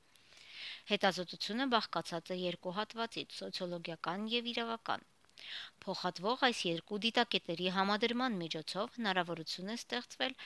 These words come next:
ստանալու իրավիճակի առավել խորքային պատկեր։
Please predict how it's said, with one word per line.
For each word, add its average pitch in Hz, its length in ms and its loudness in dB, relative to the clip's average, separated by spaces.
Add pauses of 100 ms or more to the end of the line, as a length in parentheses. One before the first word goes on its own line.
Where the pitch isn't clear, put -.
(360)
ստանալու 196 580 6
իրավիճակի 254 760 8
առավել 180 500 0
խորքային 170 680 -4
պատկեր։ - 560 -2